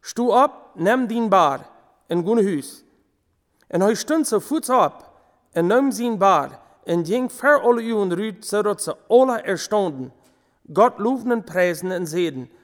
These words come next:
So was hab ich noch niemals gesehen. Das ist eine ganz interessante Begebenheit, wo Jesus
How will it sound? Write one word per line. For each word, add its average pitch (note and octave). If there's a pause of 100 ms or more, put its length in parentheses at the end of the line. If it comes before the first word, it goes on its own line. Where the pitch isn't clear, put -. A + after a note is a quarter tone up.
(260)
So F3
was F#3
hab D#3+
ich D3+
noch C3+
niemals E3+
gesehen. B2 (2250)
Das A3
ist C#4
eine B3+
ganz C4
interessante A3
Begebenheit, F#3
wo G#3
Jesus G#3+